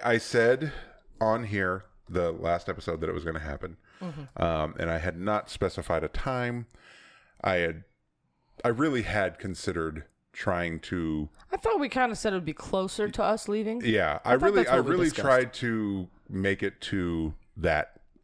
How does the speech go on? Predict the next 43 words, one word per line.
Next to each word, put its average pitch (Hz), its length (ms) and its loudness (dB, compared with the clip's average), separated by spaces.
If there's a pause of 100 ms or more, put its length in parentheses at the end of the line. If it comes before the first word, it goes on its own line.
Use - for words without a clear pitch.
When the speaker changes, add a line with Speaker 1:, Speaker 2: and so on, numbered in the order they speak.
(140)
Speaker 1:
momentous 90 460 -2
occasion. 78 420 -2
I 110 120 6
was 147 180 4
actually 110 300 2
going 87 300 -2
to 80 60 -6
try 82 240 -2
to - 220 -6
keep - 280 -6
it - 120 -8
until 82 400 -2
after 71 220 -4
the 85 80 -6
trip. - 280 -8 (1300)
But, - 560 0 (420)
Speaker 2:
They're - 120 -2
gonna 110 280 8
be 104 40 4
less 98 140 2
Speaker 1:
um, 92 40 -2
Speaker 2:
scary 160 360 -2
now. 110 200 -8 (420)
Speaker 1:
so, 104 440 4 (240)
<laughs> 285 240 2
uh, 110 120 2 (140)
here, 220 300 0
so 117 320 2
you 104 120 -2
say 113 220 2
that, 76 240 -2
right? 95 220 4 (600)
Here's 214 260 0
the 170 60 -4
funny 165 240 -2
thing. 127 420 -6
Speaker 2:
Yeah. 170 120 0
Speaker 1:
The 120 120 4
amount 139 260 0
of 180 100 -8
people 135 380 -2
at 95 100 -2
work 95 380 -4